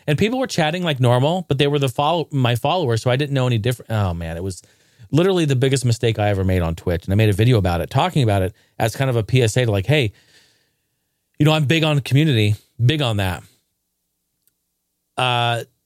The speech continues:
don't sabotage yourself by turning that on. <laughs> Let everyone come through and chat." You know what I mean? That's like, that's like, it's a, that's like being at a party and no one can come up and talk to you unless you're best friends with them.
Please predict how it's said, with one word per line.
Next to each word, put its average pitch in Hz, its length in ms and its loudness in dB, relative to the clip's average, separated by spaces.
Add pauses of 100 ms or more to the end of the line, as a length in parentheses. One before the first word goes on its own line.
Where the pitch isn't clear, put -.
(180)
don't 151 300 0
sabotage 131 580 0
yourself 98 540 -4
by 110 200 2 (220)
turning 120 220 4
that 104 140 4
on. 87 220 0 (300)
<laughs> - 280 -6
Let 160 300 0
everyone 147 420 0
come 139 200 0
through 127 200 0
and 113 100 0
chat." 113 400 -4 (260)
You 139 80 -2
know 143 100 2
what 151 60 2
I 139 40 0
mean? 143 240 0 (400)
That's 165 160 -2
like, 190 260 -2 (300)
that's 170 200 0
like, 196 380 -4 (360)
it's 160 160 0
a, 190 100 0
that's 170 240 -2
like 175 260 -2
being 165 300 2
at 151 160 0
a 131 60 -2
party 120 680 0
and 123 180 2
no 143 120 2
one 175 180 0
can 170 120 0
come 165 160 0
up 151 100 -2
and 135 100 -2
talk 139 280 0
to 135 120 -2
you 120 60 2
unless 117 240 0
you're 117 100 2
best 107 260 -2
friends 104 260 0
with 85 100 -4
them. 80 180 -8